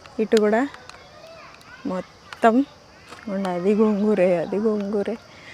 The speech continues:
అక్కడంతా కూడా చిన్న చిన్నవి అంతా గోంగూరే. ఈరోజు వద్దు. So ఇవి అండి ఇవాల్టి హార్వెస్ట్. ఇంకా చాలా ఉన్నాయి కానీ నాకైతే ఓపిక లేదు, టైమ్ అయిపోతుంది ఇంజెక్షన్కి. బెండకాయలు ఇందులో ఒక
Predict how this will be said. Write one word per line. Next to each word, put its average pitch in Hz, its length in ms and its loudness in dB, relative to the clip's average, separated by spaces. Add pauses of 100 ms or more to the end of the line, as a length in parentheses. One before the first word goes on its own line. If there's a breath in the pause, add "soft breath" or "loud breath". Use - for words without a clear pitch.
(260 soft breath)
అక్కడంతా 226 520 0
కూడా 240 160 2 (100)
చిన్న 240 140 2
చిన్నవి 254 380 2
అంతా 262 540 4
గోంగూరే. 240 540 2 (1300 loud breath)
ఈరోజు 226 360 -2
వద్దు. 233 320 -2 (1300 soft breath)
So 311 60 2
ఇవి 285 280 6
అండి 311 220 8
ఇవాల్టి 302 440 8
హార్వెస్ట్. 302 540 6
ఇంకా 277 220 6
చాలా 262 360 2
ఉన్నాయి 254 300 4
కానీ 254 280 6
నాకైతే 233 480 4
ఓపిక 226 360 6
లేదు, 247 380 10
టైమ్ 233 360 8
అయిపోతుంది 220 540 4
ఇంజెక్షన్కి. 226 680 4 (760 soft breath)
బెండకాయలు 254 720 10 (160)
ఇందులో 262 380 8
ఒక 254 460 6